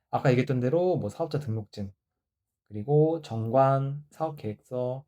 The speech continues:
국제 표준화 기구, 그리고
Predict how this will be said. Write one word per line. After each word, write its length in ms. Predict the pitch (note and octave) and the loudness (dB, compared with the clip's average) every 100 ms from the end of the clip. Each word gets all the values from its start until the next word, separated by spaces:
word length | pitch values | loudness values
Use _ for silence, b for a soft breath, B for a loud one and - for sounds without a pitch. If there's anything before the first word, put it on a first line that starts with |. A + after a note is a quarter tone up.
| _ | _
국제 280 | _ - C#3 | _ -8 -6
표준화 360 | E3 D#3 D3 B2 | -4 2 2 2
기구, 460 | A2+ C#3+ E3+ F3 _ _ _ _ B B _ _ _ _ _ _ A#2 | 0 -2 -2 -4 _ _ _ _ B B _ _ _ _ _ _ -10
그리고 680 | A2+ A2+ A2+ A2+ A#2 - | -6 0 2 2 0 -4